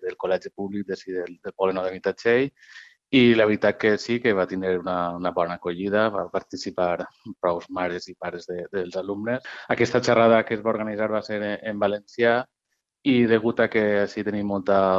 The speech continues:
població de, de residents d'altres països,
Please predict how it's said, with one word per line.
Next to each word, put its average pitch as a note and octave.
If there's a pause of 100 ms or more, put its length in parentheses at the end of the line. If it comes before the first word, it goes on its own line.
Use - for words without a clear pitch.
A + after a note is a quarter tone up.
(120)
població F#2+
de, E2
de E2 (100)
residents F2
d'altres F2
països, F#2